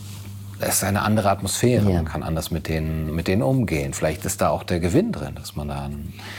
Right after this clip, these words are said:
Speaker 1: dass selber auch klarer wird darin,
Speaker 2: Mhm.
Speaker 1: was man sagt und wie man es sagt.
Speaker 2: Das ist ganz bestimmt richtig. Also,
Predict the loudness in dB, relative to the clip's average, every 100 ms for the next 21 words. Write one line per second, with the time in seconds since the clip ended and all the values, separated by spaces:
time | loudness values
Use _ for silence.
0 | -10 -10 -6 -2 -2 -2 4 6 8 6
1 | 4 0 0 0 0 0 0 -2 -6 -4
2 | 0 2 2 4 2 2 -2 -6 -6 0
3 | 0 0 0 0 2 2 0 -2 -2 -2
4 | -2 -4 -6 -10 -12 -16 -4 -2 0 0
5 | 0 0 0 0 2 0 -2 -2 2 4
6 | 4